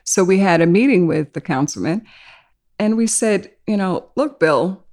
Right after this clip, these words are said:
this is getting to be ridiculous. We can't have all of these people in the neighborhood." He said, "These people are my constituents." I said, "But they're not. They're coming from all over."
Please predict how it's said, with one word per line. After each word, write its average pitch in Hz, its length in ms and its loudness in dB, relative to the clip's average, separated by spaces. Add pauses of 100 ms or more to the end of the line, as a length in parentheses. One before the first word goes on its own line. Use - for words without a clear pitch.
(480)
this 220 300 0
is 214 100 -4
getting 190 300 0
to 180 40 2
be 185 160 -2
ridiculous. 170 600 -4
We 214 80 -4
can't 196 240 -2
have 170 220 -2
all 165 100 0
of 156 120 -4
these 165 180 -6
people 180 240 -10
in 175 100 -8
the 185 60 -4
neighborhood." 196 440 -6 (360)
He 262 180 -8
said, 202 400 -6
"These 269 240 -4
people 208 380 -8
are 190 60 -6
my 185 200 -8
constituents." - 1000 -10 (500)
I 262 80 -8
said, 254 240 -2
"But 240 140 -4
they're 240 120 -2
not. 233 460 -6
They're 208 80 -4
coming 240 320 -6
from 220 220 -6
all 214 240 -4
over." 214 420 -8